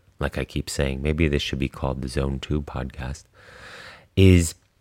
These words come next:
understanding that your aerobic base, the foundation that we're working on now, works backwards from the race distance. I know that sounds confusing.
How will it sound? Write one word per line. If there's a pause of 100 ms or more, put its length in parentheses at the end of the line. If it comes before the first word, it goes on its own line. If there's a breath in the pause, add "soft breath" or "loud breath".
(180)
understanding
that
your
aerobic (120)
base, (480)
the
foundation
that
we're
working
on
now, (1400 soft breath)
works
backwards
from
the
race
distance. (840)
I
know
that
sounds
confusing.